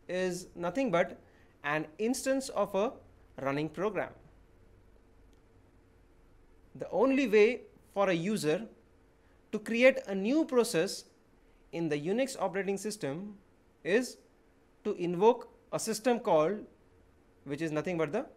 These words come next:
fork system call. Now, there are two types of processes that we are going to discuss. The first one is the parent process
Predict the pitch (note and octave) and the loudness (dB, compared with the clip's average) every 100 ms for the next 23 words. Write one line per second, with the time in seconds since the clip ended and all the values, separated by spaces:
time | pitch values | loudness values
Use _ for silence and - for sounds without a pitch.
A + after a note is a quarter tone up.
0 | - - - G3 - - - - E3 C#3+ | -20 -4 2 4 2 -14 -12 -8 -6 -8
1 | C3+ B2+ - - _ _ _ _ _ _ | -10 -12 -14 -20 _ _ _ _ _ _
2 | _ _ _ _ _ _ _ - _ - | _ _ _ _ _ _ _ -20 _ -20
3 | - _ _ _ - G3+ A3+ G#3+ G3+ - | -20 _ _ _ -4 0 4 6 4 0
4 | - - - D4 D4 A#3+ A#3+ G3 G3+ - | -14 -12 -4 0 4 4 4 4 4 0
5 | - - F#3 F3+ E3+ C3 - - - _ | -20 -8 -4 -4 -4 -8 -12 -18 -20 _
6 | _ _ _ _ _ - E3 D#3+ D#3+ D#3 | _ _ _ _ _ -8 -4 0 0 0
7 | D#3 G#3 D3+ C3+ A#2+ - - _ _ _ | -2 -4 -6 -6 -10 -12 -20 _ _ _
8 | E3 - A#3+ A#3 A#3 A3+ C4 C#4 - _ | -10 0 2 2 2 2 2 0 -16 _
9 | - _ - C#3 F3 A3 C#4 C4 G#3 D#3 | -20 _ -6 0 4 4 4 2 0 0
10 | F3+ - | -2 -4